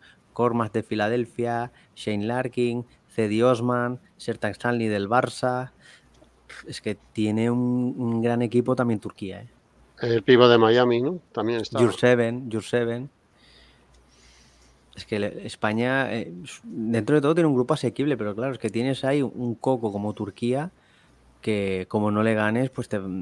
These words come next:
Speaker 1: es que vas a ir segundo seguro. Es que no veo a Turquía perdiendo ni un partido.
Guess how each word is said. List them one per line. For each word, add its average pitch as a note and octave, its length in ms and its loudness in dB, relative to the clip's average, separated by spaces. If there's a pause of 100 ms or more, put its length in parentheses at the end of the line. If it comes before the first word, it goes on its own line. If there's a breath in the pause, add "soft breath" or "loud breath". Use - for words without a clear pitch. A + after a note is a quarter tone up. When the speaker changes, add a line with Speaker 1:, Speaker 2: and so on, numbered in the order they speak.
(220)
Speaker 1:
es - 120 -12
que G#2+ 120 -6
vas F#2+ 200 -6
a G2 40 -6
ir F#2+ 80 -6
segundo G2+ 340 -6
seguro. G2 380 -4
Es F#2 120 -10
que G#2 100 -8
no G#2 100 -2
veo A2 140 2
a G#2+ 40 0
Turquía G#2+ 360 0
perdiendo G#2+ 360 2
ni A2 60 2
un G#2 80 0
partido. G2 380 -10